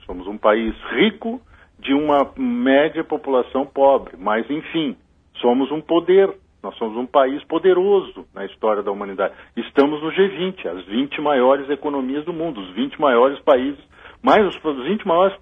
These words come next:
mais poderosos países do planeta.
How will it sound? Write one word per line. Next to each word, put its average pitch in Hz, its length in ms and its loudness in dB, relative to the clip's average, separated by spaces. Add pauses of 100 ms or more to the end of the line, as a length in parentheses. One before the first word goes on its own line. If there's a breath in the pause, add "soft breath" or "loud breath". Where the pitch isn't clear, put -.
(140)
mais 180 420 2
poderosos 190 720 4
países 104 420 -4
do - 80 -16
planeta. 90 360 -8